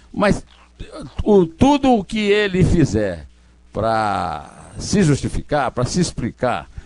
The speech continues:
perante o representante do povo é bem-vindo. Fez muito bem.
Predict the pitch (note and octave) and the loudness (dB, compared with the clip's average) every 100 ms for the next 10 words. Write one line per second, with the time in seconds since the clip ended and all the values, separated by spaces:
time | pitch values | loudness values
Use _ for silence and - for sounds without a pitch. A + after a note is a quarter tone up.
0 | - D#3+ D3 C#3+ C#3+ C#3+ C#3+ C#3+ C#3 D3 | -2 2 2 2 0 2 4 4 2 -2
1 | C#3+ E3 D#3+ F#3+ G3+ A3 D4 B3+ E3+ C3+ | 0 -2 2 4 4 4 4 6 4 2
2 | F2 D2+ _ _ _ - - - G3+ G3 | 0 -6 _ _ _ -20 -4 2 4 4
3 | G#3+ A#3 F3 A#2 E2 | 2 2 2 0 -2